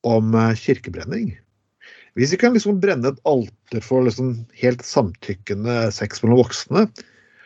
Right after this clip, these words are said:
burde ikke det vært brent hvert bidige katolske bygg med tanke på alt annet morsom presten faktisk har gjort før?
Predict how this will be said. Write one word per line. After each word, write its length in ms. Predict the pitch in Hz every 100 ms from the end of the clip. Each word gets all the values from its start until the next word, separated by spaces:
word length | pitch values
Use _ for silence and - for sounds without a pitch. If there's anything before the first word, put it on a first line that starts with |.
| _ -
burde 240 | 139 147 -
ikke 80 | 147
det 140 | 151
vært 240 | 143 120 92
brent 440 | 117 127 135 -
hvert 220 | 120 127 120
bidige 260 | 110 101
katolske 400 | 120 117 110 -
bygg 220 | 101 110 107
med 120 | 131
tanke 160 | 131 107
på 120 | 113
alt 160 | 113 110
annet 400 | 120 92 92 101
morsom 240 | 101 113
presten 400 | 104 117 - 117
faktisk 320 | 113 110 107 127
har 80 |
gjort 140 | 120 -
før? 180 | 214